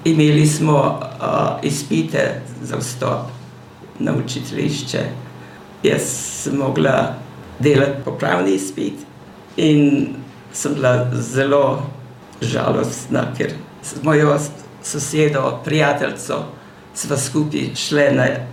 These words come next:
na testiranje in ona je lepo izdelala, jaz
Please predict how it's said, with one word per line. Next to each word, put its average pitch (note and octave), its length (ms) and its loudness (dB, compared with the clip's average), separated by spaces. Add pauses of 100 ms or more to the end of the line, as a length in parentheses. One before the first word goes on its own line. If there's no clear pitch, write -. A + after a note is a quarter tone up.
(300)
na G3+ 120 -2
testiranje C#3 880 -2 (540)
in C#3 200 0
ona B2+ 260 2
je C3+ 180 0
lepo C3 320 -2
izdelala, C3 720 -2
jaz - 340 -6